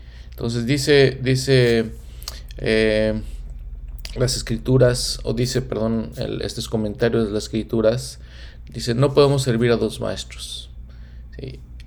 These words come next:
La, el problema con Lot es que ahí fue donde cayó y vemos ahorita que se metió también en problemas.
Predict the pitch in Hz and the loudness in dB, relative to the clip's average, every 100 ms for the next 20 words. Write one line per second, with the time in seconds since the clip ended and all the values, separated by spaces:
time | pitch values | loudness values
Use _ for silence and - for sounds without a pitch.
0 | - - 127 120 - - 127 117 120 131 | -8 0 2 2 -2 -6 -4 0 4 4
1 | 135 127 117 127 143 139 - - 120 113 | 4 2 2 4 4 0 -12 -6 -2 -2
2 | - 113 107 120 123 - 117 110 110 101 | 0 2 4 4 0 0 2 2 0 0
3 | 95 92 - - 110 104 113 131 135 - | -2 -6 -14 0 2 4 4 4 2 -4
4 | - - - - 101 107 113 110 104 123 | -14 -16 -16 -6 -4 -2 0 0 2 0
5 | - 107 101 104 - 107 107 104 104 101 | -2 -4 -4 -4 -2 -2 0 -2 -2 -4
6 | - 104 101 - - - - | -4 -4 -4 -6 -8 -12 -12